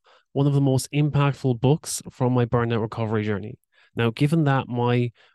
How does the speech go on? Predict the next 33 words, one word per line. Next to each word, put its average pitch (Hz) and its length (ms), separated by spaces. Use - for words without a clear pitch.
recovery 135 460
journey 120 260
took 123 300
about 117 300
three 120 280
years, 107 640
and 117 420
being 123 160
an 117 120
avid 113 340
reader 110 440
and 110 380
listening 123 420
to 113 420
audiobooks 113 640
when 110 100
I 104 60
went 110 220
for - 140
my 110 180
walks, 104 680
my 107 120
long 107 260
walks 107 380
in 101 160
nature, 107 480
I 143 140
got 151 240
through 143 200
a - 20
lot 117 280
of 107 80
books. - 460